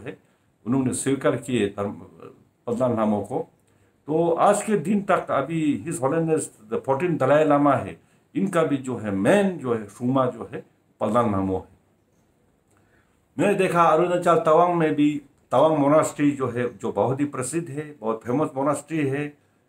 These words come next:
ए, एशिया का second largest monastery बताते हैं। तो वहाँ भी जो है मस्जिद पलदान लामो जो है main वहाँ का जो है protector है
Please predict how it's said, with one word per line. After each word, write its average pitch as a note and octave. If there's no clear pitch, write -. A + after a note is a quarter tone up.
ए, G#2
एशिया C#3+
का C3
second C3
largest C3
monastery C#3
बताते B2+
हैं। A2+
तो F3
वहाँ F#3
भी G#3
जो F3+
है F#3+
मस्जिद F#3
पलदान F3
लामो E3
जो C#3+
है A#2+
main E3+
वहाँ C3+
का B2
जो A2+
है G#2+
protector A#2+
है G2